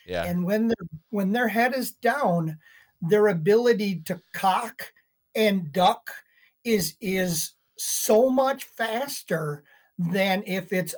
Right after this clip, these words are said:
Speaker 2: up and looking around. And I never knew that, that you're, it's, it can duck an arrow easier with its head down.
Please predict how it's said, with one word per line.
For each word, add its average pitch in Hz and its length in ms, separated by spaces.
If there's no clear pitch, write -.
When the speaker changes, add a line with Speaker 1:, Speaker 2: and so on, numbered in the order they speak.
Speaker 2:
up - 300
and 175 200
looking 185 280
around. 185 300
And 156 100
I 170 180
never 202 720
knew 226 280
that, 151 360
that 156 260
you're, 175 300
it's, 160 220
it 214 220
can 240 360
duck 220 280
an 262 100
arrow 226 600
easier 226 920
with 190 160
its 180 140
head 190 500
down. 165 680